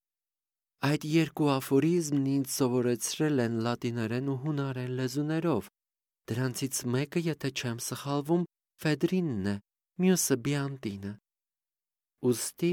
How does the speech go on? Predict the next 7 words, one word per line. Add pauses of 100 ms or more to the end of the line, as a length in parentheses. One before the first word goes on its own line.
սիրելի
հայրս, (600)
կյանքի (120)
խորտակիչ
փոթորկի
մեջ, (480)
քանզի